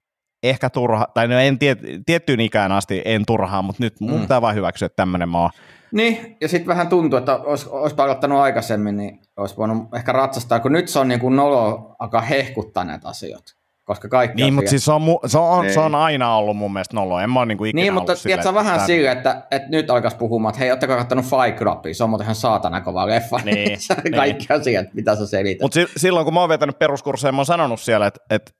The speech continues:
Speaker 1: älkää hehkuttako somessa, ei ketään kiinnosta. Niinku, että te menetätte ystäviä niinku sen takia, että te ootte niinku liian innoissaan somessa tästä. Samoin niinku kasvissyönti, niinku sillä, että, että ei ketään kiinnosta.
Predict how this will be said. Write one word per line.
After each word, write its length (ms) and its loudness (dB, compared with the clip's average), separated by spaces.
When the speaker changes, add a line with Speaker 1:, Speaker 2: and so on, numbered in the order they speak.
Speaker 1:
älkää 260 2
hehkuttako 460 -2
somessa, 340 0
ei 60 2
ketään 360 0
kiinnosta. 440 0
Niinku, 140 2
että 280 -2
te 80 -2
menetätte 600 0
ystäviä 720 2
niinku 240 0
sen 200 0
takia, 320 -2
että 100 -6
te 80 -2
ootte 200 -2
niinku 280 0
liian 220 2
innoissaan 480 0
somessa 480 -2
tästä. 280 -8
Samoin 320 0
niinku 180 -2
kasvissyönti, 640 -4
niinku 160 -8
sillä, 200 -6
että, 160 -6
että 120 -12
ei 80 -4
ketään 380 0
kiinnosta. 720 -2